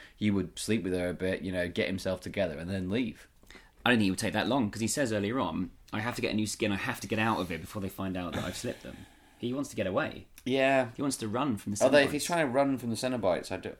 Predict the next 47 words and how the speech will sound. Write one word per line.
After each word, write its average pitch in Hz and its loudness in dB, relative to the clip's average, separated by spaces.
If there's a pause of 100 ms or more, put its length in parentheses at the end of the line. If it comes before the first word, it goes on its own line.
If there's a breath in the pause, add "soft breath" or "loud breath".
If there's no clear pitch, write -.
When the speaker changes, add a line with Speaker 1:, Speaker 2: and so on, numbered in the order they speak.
(160)
Speaker 1:
I, 98 -12 (120)
that 104 -4
is 107 -4
a 101 -6
very 101 0
silly 92 -2
thing 90 -4
to 98 -6
try 90 -4
and 87 -6
do. - -2
<laughs> - -8
'Cause - -6
I 131 2
don't 139 6
think 123 4
you're 110 4
gonna 113 6
Speaker 2:
<laughs> 104 0
Speaker 1:
really, 113 2 (240 loud breath)
I 113 -4
mean, 120 6
they, 117 6 (100)
it's - -4
not 143 2
like 95 4
they're 107 6
limited 110 6
to 92 -6
just 95 -6
going, 92 -2
"Damn, 120 4
he's 98 -2
left - 2
the 104 2
house. 110 4 (340 loud breath)
Now 120 6
we'll 95 0
never 104 2
find 78 -4
him." 78 -6 (240)
Speaker 2:
Well, 156 2
in 190 6
the, 170 2
in 165 2
the 180 2
book, - -4